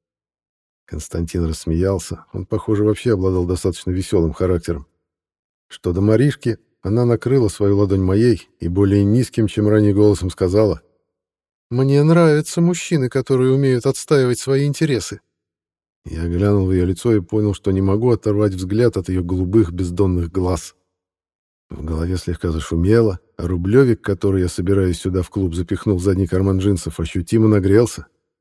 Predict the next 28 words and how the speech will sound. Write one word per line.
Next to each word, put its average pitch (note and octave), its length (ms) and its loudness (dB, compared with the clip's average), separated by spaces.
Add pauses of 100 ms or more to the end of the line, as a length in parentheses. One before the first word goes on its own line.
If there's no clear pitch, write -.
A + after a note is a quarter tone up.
(460)
«Есть B2+ 580 4
такое». C3+ 480 4 (920)
Я F2 140 -8
ощутил, F2 440 -6
что - 180 -8
язык F#2 300 -4
тоже G2+ 240 0
стал E2+ 200 -4
немного F2 280 0
заплетаться. F2+ 720 -6 (680)
Тут C3 280 -2
недавно C3+ 400 4
некий B2+ 340 2
Данила A2+ 560 4
из F2+ 140 -4
свиты A2+ 340 0
князя A2 340 4
Ростокцева A2 600 2
попробовал A2 560 2
мне A#2 180 4
указывать, A2+ 540 2
что A2+ 220 0
надо A2 240 4
делать, A2+ 400 2 (120)
так - 180 -4
пришлось A#2+ 420 -2
его A#2 180 6
упокоить, F#2 640 0